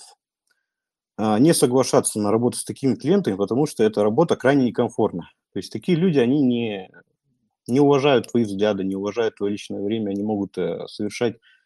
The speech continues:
по пятьдесят тысяч звонков еже-, ежес-,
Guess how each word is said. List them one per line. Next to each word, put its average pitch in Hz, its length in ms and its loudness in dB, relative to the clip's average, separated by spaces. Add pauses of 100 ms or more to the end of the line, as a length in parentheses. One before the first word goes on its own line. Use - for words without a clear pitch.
(260)
по 101 60 -4
пятьдесят 120 520 -2
тысяч 110 320 -8
звонков 104 580 -2 (120)
еже-, 101 240 -4
ежес-, 98 580 -4